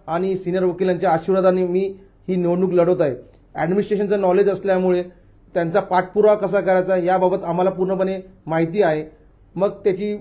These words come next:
अ, समजा मंत्रालयामध्ये आपल्या कामकाजामध्ये काही अडचण असेल तर तिथे, अ, मंत्री महोदयांची भेट घेणं, पोलीस स्टेशनला आपल्या वकिलांची काही समस्या असेल तिथं भेट घेणं, या ॲडमिनिस्ट्रेशनचं नॉलेज मला जास्त असल्यामुळे आम्ही त्याचा, माझा फायदा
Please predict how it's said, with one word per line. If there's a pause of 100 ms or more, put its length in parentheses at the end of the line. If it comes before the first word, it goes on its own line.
अ,
समजा
मंत्रालयामध्ये
आपल्या (680)
कामकाजामध्ये
काही
अडचण
असेल
तर
तिथे, (200)
अ, (360)
मंत्री
महोदयांची
भेट
घेणं, (420)
पोलीस
स्टेशनला (300)
आपल्या
वकिलांची
काही
समस्या
असेल
तिथं
भेट
घेणं, (300)
या
ॲडमिनिस्ट्रेशनचं
नॉलेज
मला
जास्त
असल्यामुळे
आम्ही
त्याचा,
माझा
फायदा